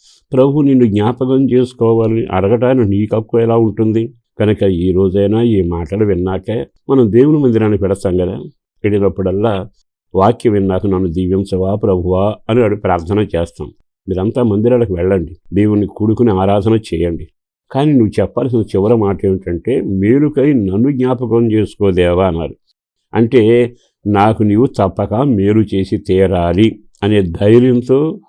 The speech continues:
హక్కులాగా అడగాలి. అడిగే ముందు, "నేను ఇవి చేశాను కదా అయ్యా, నీ కొరకు నేను పడిన ప్రయాస", ఆ ఒక్క మాట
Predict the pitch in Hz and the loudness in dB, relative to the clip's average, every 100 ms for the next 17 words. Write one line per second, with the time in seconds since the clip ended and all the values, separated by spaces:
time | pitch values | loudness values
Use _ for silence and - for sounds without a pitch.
0 | 92 95 - 117 110 101 110 131 92 78 | -6 -6 0 2 2 2 0 -2 -4 -6
1 | - - _ 151 151 156 143 135 127 117 | -10 -14 _ 0 2 2 2 0 2 2
2 | 110 107 101 - 92 90 107 107 104 101 | 2 2 -2 -2 -2 -2 -2 0 0 -2
3 | 104 101 - _ 95 101 123 113 98 98 | -2 -4 -8 _ 0 2 4 4 2 -2
4 | 98 120 113 101 92 87 95 82 90 95 | -2 0 -2 -2 -4 -2 -4 -2 -2 0
5 | 107 - 101 143 _ - - _ 104 92 | -2 -6 -8 -10 _ -20 -20 _ -2 2
6 | 101 - - 165 139 131 120 | 0 -2 -6 -2 0 0 0